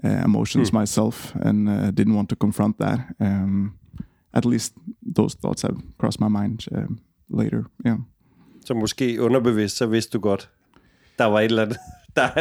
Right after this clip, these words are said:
Speaker 2: der er noget her, som
Speaker 1: Uh,
Speaker 2: Ja.
Speaker 1: yeah, yeah, no, I, I, I remember, um, also, um, yeah, so, so I had some different experiences with, uh,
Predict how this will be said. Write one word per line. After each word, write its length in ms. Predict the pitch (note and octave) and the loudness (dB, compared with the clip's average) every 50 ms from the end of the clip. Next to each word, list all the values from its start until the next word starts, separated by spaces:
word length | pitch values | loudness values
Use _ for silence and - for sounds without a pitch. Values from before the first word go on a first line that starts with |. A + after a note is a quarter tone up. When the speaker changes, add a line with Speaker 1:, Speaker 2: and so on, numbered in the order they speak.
| B2+ - | 0 2
Speaker 2:
der 60 | D3+ C#3+ | 2 4
er 160 | C3 C3+ C#3+ | 4 4 6
noget 240 | D#3+ D3+ C#3+ C#3 D3+ | 4 4 4 4 4
her, 180 | C3+ C3 B2 | 2 2 0
som 220 | A#2 - - A#2+ G#2+ | -2 -2 -2 -2 -2
Speaker 1:
Uh, 120 | G#2+ B2 A#2+ - - - - - - - _ _ _ _ _ _ - - _ _ _ _ _ - C#3+ D3 | -4 -6 -8 -10 -14 -20 -20 -20 -20 -20 _ _ _ _ _ _ -20 -20 _ _ _ _ _ -12 0 2
Speaker 2:
Ja. 140 | - - D#3+ | 4 4 6
Speaker 1:
yeah, 220 | F#3 G#3 A3 G#3 - - - - - | 4 4 2 0 0 -2 -2 0 2
yeah, 200 | D3+ F#3 F#3 D3+ | 2 4 4 2
no, 140 | C#3+ E3+ F#3+ | 2 2 2
I, 140 | D3 G#2+ C#3+ | 0 0 0
I, 160 | - - D3+ | 0 0 0
I 200 | D#3+ D3+ - D3 | 0 0 0 2
remember, 440 | D#3+ F3 E3 D3+ D3 D3+ D3+ D3+ D3+ C3+ D3 - | 2 2 2 2 2 2 0 0 0 -2 -2 0
um, 480 | A#2+ A#2 A2+ A2 G#2+ G#2+ G#2 G#2+ G#2 - - - _ _ _ _ _ _ _ _ _ _ - - - | 0 2 2 2 2 2 2 2 0 -4 -10 -18 _ _ _ _ _ _ _ _ _ _ -8 -4 -2
also, 180 | C#3 A#2 - - - - | -2 -2 -2 -4 -2 0
um, 480 | A2 G2+ G2+ G#2 G#2 G2+ G2 - - - _ - - - - - - - _ _ _ _ _ _ _ - - - _ - - - - - - - - - _ _ _ _ _ _ _ _ _ _ _ _ _ _ _ _ _ _ _ _ _ _ - - - - | 2 2 4 2 2 0 -2 -6 -12 -18 _ -20 -20 -20 -20 -20 -20 -20 _ _ _ _ _ _ _ -20 -20 -20 _ -14 -12 -10 -10 -10 -12 -14 -18 -20 _ _ _ _ _ _ _ _ _ _ _ _ _ _ _ _ _ _ _ _ _ _ -12 -8 -6 -4
yeah, 220 | - G#2+ A#2 C#3 B2+ | -4 -4 -4 -4 -4
so, 180 | A#2+ - - - - | -6 -8 -8 -6 -4
so 140 | A2 G#2 A2+ | -4 -4 -2
I 60 | G#2+ | -2
had 200 | A2+ A2+ B2+ - | 0 0 0 0
some 200 | - C3 G#2+ G#2 - - - - - - - - - | 2 0 0 0 -2 -8 -14 -16 -16 -16 -14 -12 -6
different 260 | - C3+ C3 D#3 C#3 | -6 -4 -2 0 0
experiences 720 | C3 B2+ - - - B2 C3+ B2+ A2+ A2 - A#2 A2 - - | -2 -2 -4 -4 -2 -2 0 0 -2 -2 -4 -6 -8 -4 -4
with, 260 | A2+ G#2+ - _ - | -4 -4 -4 _ -6
uh, 200 | A2+ G#2 G2+ G2 | -6 -4 -4 -6